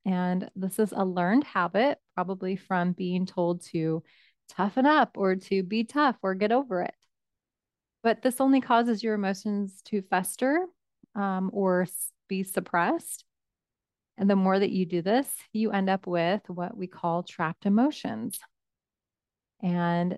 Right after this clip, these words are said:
they can also come out in ways of yelling, deep depression, or anxiety, um, even physical pain in your body. Continuing to ignore how you feel can cause you to also numb out,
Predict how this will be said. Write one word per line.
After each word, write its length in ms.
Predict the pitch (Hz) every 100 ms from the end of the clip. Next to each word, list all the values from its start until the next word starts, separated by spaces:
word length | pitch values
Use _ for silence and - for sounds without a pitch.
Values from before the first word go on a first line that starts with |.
| -
they 220 | 180 175 170
can 180 | 180 180
also 520 | 180 - 180 170 -
come 220 | - 202
out 340 | 180 175 220 180
in 120 | 170
ways 200 | 170 165
of 160 | 180 170
yelling, 680 | 175 165 175 202 226 226 233 - _
deep 200 | 175 -
depression, 720 | - - 240 233 - 226 226 220
or 200 | 170 165
anxiety, 800 | 170 190 190 214 214 208 208 226 190
um, 320 | 175 175 185
even 440 | 202 226 247 247 247 _ _ _ _
physical 460 | 247 240 240 - 185
pain 360 | - 170 165
in 160 | 190 170
your 120 | 165
body. 460 | 175 185 190 - 185 _ _ _ _ _ _ _ _
Continuing 480 | 208 208 240 262 285
to 80 | 262
ignore 320 | 190 196 202
how 140 | 202
you 180 | 180 180
feel 300 | - 277 220
can 180 | - 190
cause 340 | - 180 190
you 180 | 185 190
to 320 | 185 - 175
also 280 | 170 170 202
numb 240 | 185 175 170
out, 380 | 156 208 247